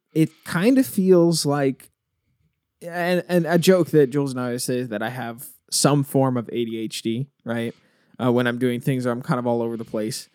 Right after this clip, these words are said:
Um, or I, I have a hard time focusing on stuff, and I think a movie like this,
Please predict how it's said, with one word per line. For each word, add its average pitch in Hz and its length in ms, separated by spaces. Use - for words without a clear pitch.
Um, 110 460
or 170 160
I, 151 200
I 160 80
have 196 100
a 165 80
hard 151 200
time 131 160
focusing 131 520
on 165 140
stuff, - 340
and 139 100
I 147 60
think 147 280
a 92 100
movie 139 320
like 117 200
this, 127 580